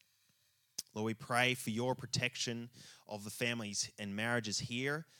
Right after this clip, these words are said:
at Hills Baptist. We pray, uh, for, um,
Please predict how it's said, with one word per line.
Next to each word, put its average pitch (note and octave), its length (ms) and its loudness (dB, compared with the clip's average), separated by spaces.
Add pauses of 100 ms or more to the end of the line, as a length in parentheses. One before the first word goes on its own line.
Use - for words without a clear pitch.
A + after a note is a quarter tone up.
(360)
at G2+ 80 -10
Hills G#2+ 240 -6
Baptist. - 480 -4
We G#2 80 -10
pray, G2+ 560 -10 (920)
uh, F#2 300 -12 (260)
for, G2+ 720 -6
um, F2 240 -16